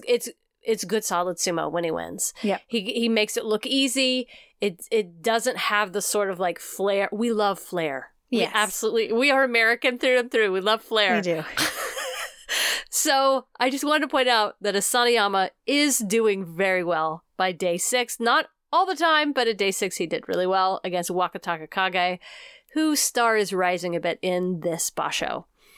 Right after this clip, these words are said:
Speaker 1: Takakeisho cannonballed Shimanaumi on day six with a huge head bonk that gave me a headache when I watched it. Shodai versus Meisei was another thing altogether, though.
Speaker 2: Oh.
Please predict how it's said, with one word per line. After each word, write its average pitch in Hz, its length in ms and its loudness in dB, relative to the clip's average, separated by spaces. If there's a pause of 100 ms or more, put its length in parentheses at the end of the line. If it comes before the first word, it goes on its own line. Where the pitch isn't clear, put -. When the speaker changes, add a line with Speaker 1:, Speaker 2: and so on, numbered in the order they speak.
(500)
Speaker 1:
Takakeisho 277 920 0 (200)
cannonballed 214 1040 2 (140)
Shimanaumi 226 840 2 (120)
on 240 300 2
day 233 260 2
six - 640 -2 (160)
with 202 140 0
a 190 60 -2
huge 247 420 0
head 226 260 -2
bonk 294 380 0 (360)
that 175 140 -6
gave 208 220 0
me 233 180 0
a 254 60 0
headache 233 520 -2
when 202 140 -2
I 196 80 2
watched 233 320 0
it. 277 220 0
Shodai 285 600 2
versus 233 460 0
Meisei 208 800 2
was 185 180 0
another 190 280 2
thing 185 240 -2 (180)
altogether, 170 800 -2
though. 170 320 0
Speaker 2:
Oh. 202 220 0